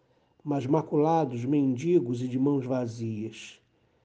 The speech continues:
Também o ser humano redimido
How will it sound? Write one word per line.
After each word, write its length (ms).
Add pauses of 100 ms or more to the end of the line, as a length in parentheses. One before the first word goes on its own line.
(960)
Também 400
o 80
ser 280
humano 340
redimido 920